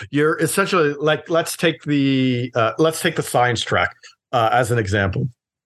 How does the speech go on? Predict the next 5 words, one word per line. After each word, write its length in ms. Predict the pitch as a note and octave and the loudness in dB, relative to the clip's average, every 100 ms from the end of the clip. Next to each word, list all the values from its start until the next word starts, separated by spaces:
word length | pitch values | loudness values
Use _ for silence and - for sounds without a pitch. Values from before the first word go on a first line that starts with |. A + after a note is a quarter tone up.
| _ _ - _ _ _ _ _ _ - | _ _ -20 _ _ _ _ _ _ -2
It's 180 | F#3+ - | -2 0
one 360 | B2+ E3 E3+ | 0 2 0
track. 500 | D#3 - D3 G#2 - - _ _ _ _ | -2 0 0 -2 -6 -20 _ _ _ _
Uh, 380 | A#2+ A2+ A2+ A2 | -2 2 2 0
so 560 | - - C#3 C3+ C3 | -4 -2 0 2 0